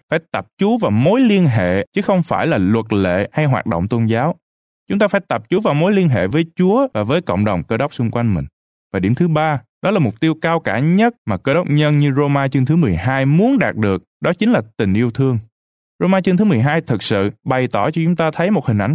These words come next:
cụ thể của ân điển và năng quyền tình yêu của Chúa là như thế nào. Vậy thì ở đây có một điều chúng ta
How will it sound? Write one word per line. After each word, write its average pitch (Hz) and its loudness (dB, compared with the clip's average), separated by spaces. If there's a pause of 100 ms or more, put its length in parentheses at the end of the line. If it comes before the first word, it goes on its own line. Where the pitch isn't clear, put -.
(140)
cụ 110 -2
thể 107 -2
của 151 -2
ân 175 0
điển 113 0 (160)
và 110 -2
năng 160 0
quyền 113 0
tình 98 -2
yêu 131 0
của 104 -2
Chúa 170 0 (140)
là 110 0
như 117 2
thế 147 -4
nào. 92 -2 (460)
Vậy 113 -2
thì 143 0
ở 151 0
đây 165 0
có 185 -2
một 165 -2
điều 123 0
chúng 190 0
ta 170 -2